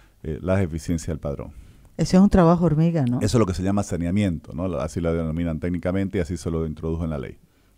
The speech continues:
Speaker 2: Claro, pero yo pensando en todas las denuncias que han habido acá apareciendo de un lado y otro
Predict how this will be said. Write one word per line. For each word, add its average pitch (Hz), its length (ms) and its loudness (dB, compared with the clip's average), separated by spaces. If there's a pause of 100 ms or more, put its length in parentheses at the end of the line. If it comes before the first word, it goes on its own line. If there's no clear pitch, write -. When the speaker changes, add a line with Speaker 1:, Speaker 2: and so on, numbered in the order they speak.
Speaker 2:
Claro, 185 220 -2
pero 143 160 0
yo 151 160 2
pensando 175 640 2
en 147 140 2
todas 180 260 2
las 170 140 0
denuncias 156 500 -2
que - 80 -14
han 156 120 -6
habido 151 260 -6
acá 151 160 -12
apareciendo 147 560 -4
de 151 60 0
un 151 60 -2
lado 156 180 -2
y 151 80 0
otro 147 360 -2